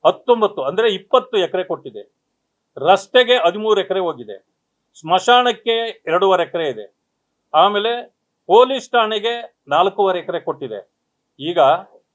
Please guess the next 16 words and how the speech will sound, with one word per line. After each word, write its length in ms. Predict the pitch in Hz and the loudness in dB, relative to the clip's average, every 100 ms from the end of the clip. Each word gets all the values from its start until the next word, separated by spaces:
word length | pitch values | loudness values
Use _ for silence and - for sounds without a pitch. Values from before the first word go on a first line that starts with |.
| _ _ _ _ | _ _ _ _
ಕೃಷಿ 400 | 190 208 262 262 | -8 -6 -6 -4
ಮತ್ತು 680 | 214 208 _ 240 247 - _ _ | -2 -4 _ -2 -2 -6 _ _
ಇದಕ್ಕೆ 600 | 170 196 190 143 185 190 _ | -6 -6 -4 -4 -4 -6 _
ನೂರ 200 | 156 196 | -2 0
ಇಪ್ಪತ್ತು 560 | 202 170 147 156 151 - | 2 0 -2 -2 -2 -4
ಎಕರೆ 260 | 143 147 139 | -6 -6 -8
ಇತ್ತು. 400 | 127 107 - _ _ | -10 -20 -20 _ _
ಮೆಟ್ರೋಗೆ 840 | 131 180 233 _ 269 262 233 196 214 | -6 -2 -2 _ 4 4 4 0 -2
ನಲವತ್ತ 640 | 185 151 190 214 _ - | -2 0 0 -2 _ -4
ಒಂಬತ್ತು, 480 | 196 175 185 196 180 139 _ _ 156 | -4 -2 -4 -4 -4 -6 _ _ 0
ಆ, 300 | 156 156 143 _ _ _ _ | 2 2 -2 _ _ _ _
ನಲ್-, 240 | 165 180 _ | -4 -4 _
ನಲವತ್ತ 500 | 151 185 226 226 - 226 - | 0 2 0 -2 -4 -4 -2
ಐದು 300 | 170 190 170 | -4 -4 -8
ಎಕರೆನ 400 | 139 139 131 143 254 _ _ | -10 -8 -12 -10 -12 _ _
ಕೊಡಲಾಗಿದೆ. 560 | 147 117 101 _ 107 | -10 -10 -16 _ -20